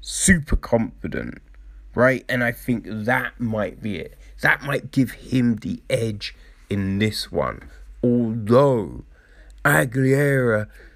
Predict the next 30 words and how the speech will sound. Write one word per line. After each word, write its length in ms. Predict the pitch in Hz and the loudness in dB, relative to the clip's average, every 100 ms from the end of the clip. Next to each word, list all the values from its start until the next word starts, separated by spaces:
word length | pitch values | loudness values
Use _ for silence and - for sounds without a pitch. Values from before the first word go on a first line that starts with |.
| _ - - | _ -20 -18
free 380 | - - 147 139 | -12 2 4 4
fight 340 | 127 123 123 | 4 2 2
skid, 380 | - 131 120 117 | -4 0 0 0
right? 320 | 104 127 127 - | 2 2 2 -2
So 280 | - 117 | 0 0
he 260 | 107 107 175 | 0 0 0
knows 880 | 175 156 120 120 160 131 85 - - - - | 0 0 2 4 4 4 -2 -8 -14 -16 -20
he 180 | - 147 | -2 2
needs 320 | 147 135 - - | 4 2 -2 -4
to 120 | 104 | -2
win 180 | 95 92 | 0 -2
this 140 | 87 | -4
fight. 360 | - 87 - - - - - | -2 0 0 -4 -18 -20 -12
He's, 340 | - 131 117 - - - - | 0 0 0 -6 -18 -20 -2
his 340 | 135 135 120 - - - | 2 2 0 -10 -20 -10
contract 680 | - 147 156 139 - 117 - | -4 -2 -2 -2 -2 -2 -2
might 640 | 104 107 120 117 - - | -2 0 0 -2 -8 -4
be 200 | 117 113 | -2 -2
on 360 | - 107 104 101 | -4 -4 -4 -6
the 180 | 104 90 | -6 -6
line. 800 | 90 87 95 104 92 82 78 - - - - | -6 -6 0 0 0 -4 -10 -14 -16 -20 -20
So 180 | - 104 | -4 0
his 120 | 117 | 2
back's 420 | 120 - 135 - - | 0 -2 -4 -4 -2
against 340 | 123 110 - | 0 0 -2
the 80 | 110 | -4
wall 340 | 101 117 101 | -2 -2 -2
and 80 | 95 | -2
he's 140 | 113 | -4
gonna, 360 | - 110 95 82 | -2 -2 -2 -4